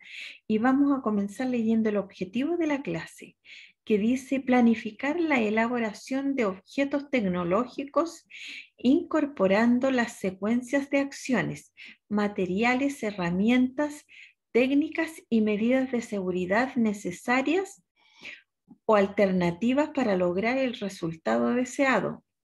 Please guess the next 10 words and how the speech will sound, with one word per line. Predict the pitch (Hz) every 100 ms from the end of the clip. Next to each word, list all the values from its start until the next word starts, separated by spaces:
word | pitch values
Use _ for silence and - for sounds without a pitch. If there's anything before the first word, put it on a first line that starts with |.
| _ _ - - - - _ _
discutiendo | 208 294 330 - 330 233 214 208 214 226
las | 240 254 - -
implicancias | 294 349 339 330 - 196 202 202 - 247 - - -
ambientales | 254 285 285 269 214 - 233 247 277 277 -
y | 226
sociales | - 190 - 220 233 262 320 311 _ - - - -
de | 196 202
los | 208 208 196
recursos | 185 175 - 254 262 - 311 - - _
utilizados. | 262 262 247 254 - - 160 - - - -